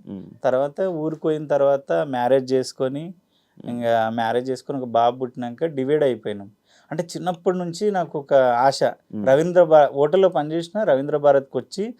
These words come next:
Speaker 2: ఆడ ప్రోగ్రామ్స్ అయ్యే దగ్గర కూర్చొని సినిమా వాళ్ళని చూసి
Speaker 1: మ్మ్.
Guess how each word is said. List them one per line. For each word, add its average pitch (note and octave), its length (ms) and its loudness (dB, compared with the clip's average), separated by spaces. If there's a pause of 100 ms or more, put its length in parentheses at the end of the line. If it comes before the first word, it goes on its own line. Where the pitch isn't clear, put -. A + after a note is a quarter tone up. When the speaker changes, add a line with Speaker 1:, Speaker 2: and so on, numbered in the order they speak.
(380)
Speaker 2:
ఆడ C3 140 2
ప్రోగ్రామ్స్ C#3+ 560 2
అయ్యే C3+ 180 4
దగ్గర C#3 240 0
కూర్చొని D3 480 -8
సినిమా C#3+ 360 -4
వాళ్ళని C#3 300 2
చూసి C3+ 440 -8 (100)
Speaker 1:
మ్మ్. A2 160 -10